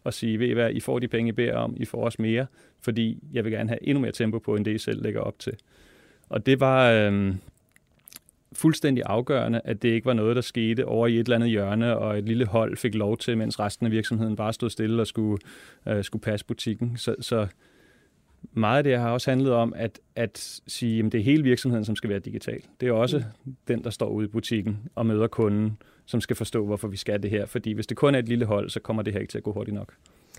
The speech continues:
Speaker 2: Hvordan gjorde du det, øh, Gregers? For det er jo en, en, det er jo et, en kulturændring i en virksomhed. Det er jo ikke noget, man gør ved at, at knipse fingrene. Der skal du have alle medarbejderne med.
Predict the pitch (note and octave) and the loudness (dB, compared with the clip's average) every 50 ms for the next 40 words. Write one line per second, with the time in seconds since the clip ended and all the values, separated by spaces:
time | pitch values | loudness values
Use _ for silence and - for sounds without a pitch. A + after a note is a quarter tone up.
0 | - - - E3+ E3+ F3+ G3+ G3+ G3 G3 - F#3+ G3+ B3+ - F#3+ G3 G3+ F#3 F#3 | -16 -8 -4 -2 -2 -2 -2 -4 -4 -4 -6 -8 -6 -6 -4 -2 -2 -2 -2 -2
1 | F3+ F3 F3 F3 - - F3+ F#3 F#3+ G3 E3+ - F3+ G3 G3+ G3+ G3+ G3+ F3+ F#3 | -4 -4 -6 -6 -8 -6 -6 -6 -6 -6 -6 -6 -2 -2 0 0 0 0 0 -2
2 | F#3+ F3 B2+ D#3 E3 G3+ G#3 G#3 G3 F3 E3+ F3+ - - - _ - - G3+ F3 | -2 -2 -4 -4 -4 -2 -2 0 0 -2 -2 -6 -10 -12 -18 _ -8 -6 -6 -4
3 | - F#3+ E3+ - - G#3+ F#3+ F#3+ F#3 G3 F#3+ F3+ E3+ E3+ F3+ F3+ - G#3 F#3+ E3+ | -4 -6 -6 -4 -2 0 0 0 0 0 0 2 2 2 0 0 -2 -2 -4 -2
4 | G3 G3 F#3+ F#3 G3+ G3 G3 G3 F#3 E3+ F3 E3+ E3+ F#3+ A#3+ F#3+ G3 F#3 F#3 - | -2 -2 -2 -2 -2 -2 -2 -2 -2 -2 -2 -2 -4 -4 -4 -2 -2 -2 -2 -2
5 | F3+ F3+ F3+ F3+ F#3+ F#3+ F3+ - - - F3+ - - - - G3 F3 F3 F#3+ G3+ | -2 -2 -2 -4 -4 -6 -6 -6 -6 -6 -6 -6 -8 -8 -4 -2 -2 0 -2 -2
6 | G3 F#3 - - G#3 G3+ F#3 F3 F3 F3 G3+ G3+ F#3 F#3+ F#3+ G3+ F#3+ F#3 F#3 F#3 | -4 -4 -4 -4 -4 -2 -2 0 0 0 0 -2 -2 -2 -2 -2 -4 -2 -2 0
7 | F#3 F3+ F#3 | 0 0 0